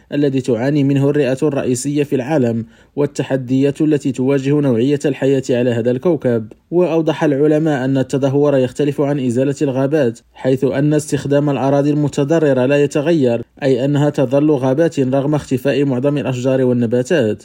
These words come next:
وإلى كولومبيا، حيث أعلن وفد من الاتحاد الأوروبي أن الاتحاد الأوروبي سيدعم خمسة مشاريع تصل قيمتها إلى مليوني دولار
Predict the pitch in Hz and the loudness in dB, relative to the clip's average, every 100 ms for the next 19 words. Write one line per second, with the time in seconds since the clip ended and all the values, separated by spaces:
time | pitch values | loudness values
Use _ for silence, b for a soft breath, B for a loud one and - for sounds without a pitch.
0 | _ - 175 175 170 160 160 160 151 139 | _ -2 2 2 2 2 2 2 2 0
1 | 120 139 143 135 139 151 147 139 139 151 | 0 -2 0 0 2 2 2 0 0 0
2 | 147 135 131 - 127 143 147 - 143 143 | 2 2 0 -2 -4 -2 -2 0 0 0
3 | 147 151 113 - B B 143 143 131 123 | 0 0 0 -6 B B -2 2 2 0
4 | 127 135 143 143 123 131 120 156 147 135 | -2 0 0 2 2 0 0 0 0 2
5 | 131 131 151 143 147 143 135 156 151 143 | 2 2 0 -2 -2 -4 -2 -2 -2 0
6 | 127 127 151 147 143 - 151 147 131 139 | 0 0 -2 -2 -4 -2 -2 0 0 0
7 | 139 151 151 139 127 127 123 131 147 147 | 0 0 0 0 0 0 0 0 0 0
8 | 170 143 117 | 0 2 0